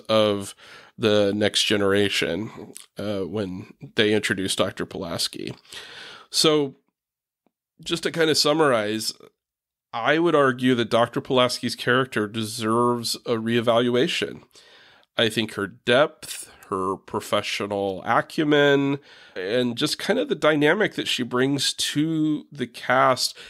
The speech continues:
enriched the narrative tapestry of Star Trek The Next Generation. She exemplifies the series' commitment to showcasing diversity, showcasing complex characters, and, uh,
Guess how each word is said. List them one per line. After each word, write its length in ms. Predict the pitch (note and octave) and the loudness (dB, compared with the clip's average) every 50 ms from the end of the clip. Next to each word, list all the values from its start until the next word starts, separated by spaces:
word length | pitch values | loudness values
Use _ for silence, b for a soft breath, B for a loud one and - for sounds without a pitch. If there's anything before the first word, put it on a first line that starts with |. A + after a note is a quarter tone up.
| B B | B B
enriched 920 | - C#3+ C3+ B2 A#2+ A#2+ C#3+ E3+ E3 E3 - - - - - - - _ b b b b b b b b | -2 0 0 0 0 2 2 0 0 0 0 -2 -2 -2 -2 -6 -12 _ b b b b b b b b
the 140 | C3+ B2 A#2+ | -6 -4 0
narrative 800 | A#2+ B2 B2 B2 C3 C3+ B2+ B2 B2 B2 A#2+ A2+ A2 A2 A2 - _ _ _ _ | 2 4 4 6 4 4 4 4 4 4 2 0 -2 -6 -12 -18 _ _ _ _
tapestry 800 | - - - B2+ C#3+ - D#3+ C3+ - - - G2+ G#2 G#2 G2+ G2 | -10 -2 0 0 0 2 0 0 0 0 -4 -2 -2 0 0 0
of 120 | G2+ G2 | 0 -2
Star 280 | - - - A#2+ A2+ A2+ | -2 -2 2 2 2 2
Trek 240 | A2+ - G#2+ G#2+ - | 2 -2 -4 -4 -2
The 80 | G2 | -6
Next 240 | G2 F#2+ G2+ - - | -6 -6 -6 -6 -6
Generation. 720 | - F2 G2 G2 G#2+ A2+ B2 B2 - - D#2+ D2 C2+ - B B B B B B B B | -6 -4 -4 -2 -2 -2 -2 -2 -2 -4 -4 -6 -6 -10 B B B B B B B B
She 360 | - - D3 C3+ C#3 C#3+ _ _ _ _ _ - | -4 -4 -2 -4 -4 -8 _ _ _ _ _ 0
exemplifies 1120 | C3+ C3 B2+ A2+ B2 C#3 D3 E3 D#3+ - D3+ C#3 A#2+ - - A2 G#2+ G#2+ A2 A2 A2 A2 | 0 0 0 2 2 2 2 2 0 0 0 0 0 0 0 2 2 4 4 2 2 0
the 100 | - A#2 | -2 -4
series' 460 | G#2+ - - - A#2+ A#2 A#2+ A#2+ A#2 - | -4 -4 0 2 2 4 2 2 0 -2
commitment 640 | - - A#2+ A2 A2+ A#2+ - - A#2+ A#2 A2 - | -6 -4 -2 0 2 2 2 2 0 -2 -2 -2
to 80 | - G#2+ | -4 -4
showcasing 840 | G#2 - - A#2 A2 A2 - G#2 F#2+ G#2 - - G2+ G2+ F#2+ G#2+ | -4 0 0 0 -2 0 -2 -4 -4 -4 -4 -4 -4 -6 -6 -6
diversity, 960 | - G2+ F#2+ F#2+ F2 A2+ A2+ C3+ D#3+ - - D#3+ D#3 D3+ C#3+ C#3+ C#3+ C#3 C#3 B B B B B B B | -6 -4 -4 -4 -2 0 0 0 0 0 -2 0 0 2 2 2 2 0 -2 B B B B B B B
showcasing 580 | - - A2+ A2 - A#2+ A2 A2 - G2+ G2+ | 0 0 0 0 0 -2 0 0 -2 -4 -6
complex 560 | - - - G2+ G#2+ G2+ - G#2 F2 - - | -8 -2 -2 -2 -2 0 -2 -6 -6 -4 -6
characters, 920 | - - - C3+ C3 C3 C3 B2+ - - B2 B2 A#2+ A#2+ A#2 A2+ G#2 - - B B B B B B B B B | -8 -4 0 0 2 2 2 0 0 0 2 2 4 2 2 0 -2 -6 -8 B B B B B B B B B
and, 520 | - G#2+ G#2+ A2 A2 G2+ G#2 G#2 G2 - F#2+ | -2 0 2 2 2 0 -2 -6 -8 -12 -14
uh, 140 | F2 E2 | -10 -10